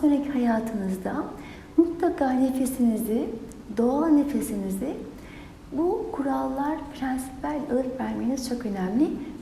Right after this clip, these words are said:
bütünsel sağlığınız için. Birinci kuralımız doğru nefeste mutlaka burnumuzu kullanmak. Tabii ki biz yogada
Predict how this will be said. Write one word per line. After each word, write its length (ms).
bütünsel 720
sağlığınız 440
için. 340
Birinci 520
kuralımız 720
doğru 280
nefeste 640
mutlaka 800
burnumuzu 560
kullanmak. 760
Tabii 320
ki 160
biz 240
yogada 580